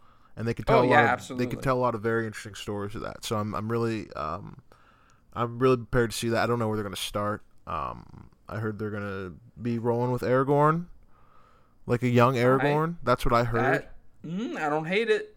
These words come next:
Speaker 1: Yeah,
Speaker 2: I
Speaker 1: I
Speaker 2: don't
Speaker 1: don't,
Speaker 2: hate
Speaker 1: I
Speaker 2: it
Speaker 1: don't
Speaker 2: already.
Speaker 1: either. I don't either. That's what, um, yeah, I mean, I don't, I don't either. I think
Speaker 2: And
Speaker 1: it could be totally
Speaker 2: Amazon,
Speaker 1: fine.
Speaker 2: I'm not worried about them. I'd be more worried about
Speaker 1: No.
Speaker 2: this with Netflix, 'cause Netflix is also getting The Witcher too. You mentioned Narnia, but they're getting The Witcher.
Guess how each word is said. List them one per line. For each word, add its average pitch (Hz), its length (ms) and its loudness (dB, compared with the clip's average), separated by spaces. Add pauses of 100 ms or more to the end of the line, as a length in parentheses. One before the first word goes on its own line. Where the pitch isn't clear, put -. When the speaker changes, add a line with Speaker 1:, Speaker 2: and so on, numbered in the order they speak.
Speaker 1:
Yeah, 139 200 6
Speaker 2:
I 131 80 10
Speaker 1:
I - 20 10
Speaker 2:
don't - 20 8
Speaker 1:
don't, 180 100 8
Speaker 2:
hate 185 80 6
Speaker 1:
I 156 60 12
Speaker 2:
it - 20 8
Speaker 1:
don't 185 100 8 (120)
Speaker 2:
already. 226 240 6
Speaker 1:
either. - 80 -2
I - 100 2
don't 143 160 2
either. 113 400 -6
That's 123 240 0
what, 120 300 2 (100)
um, 104 400 -4
yeah, 104 340 -2
I 67 60 -8
mean, 110 120 -6
I 117 120 -2
don't, 123 220 0
I 113 120 -4
don't 107 180 -4
either. 101 340 -8
I - 60 -10
think 127 120 -4
Speaker 2:
And 185 140 6
Speaker 1:
it - 100 2
could 240 80 4
be 247 100 4
totally 190 220 4
Speaker 2:
Amazon, 165 180 2 (160)
Speaker 1:
fine. 110 120 -12 (340)
Speaker 2:
I'm 175 220 4
not 160 220 6
worried 143 200 6
about 123 300 0
them. 123 300 -6
I'd 180 180 6
be 208 80 -4
more 185 220 -2
worried 156 180 2
about 143 220 2
Speaker 1:
No. - 60 -4
Speaker 2:
this 139 200 -6
with 127 160 -10
Netflix, 131 560 -6
'cause 151 380 -4
Netflix 226 380 4
is - 140 -8
also 208 260 2
getting 175 180 -6
The 135 60 -6
Witcher 170 320 -8
too. - 180 -10
You 135 160 -8
mentioned 180 320 -8
Narnia, 170 320 -4
but 120 100 -14
they're 143 100 -8
getting 165 160 -8
The 156 60 -8
Witcher. 147 460 -8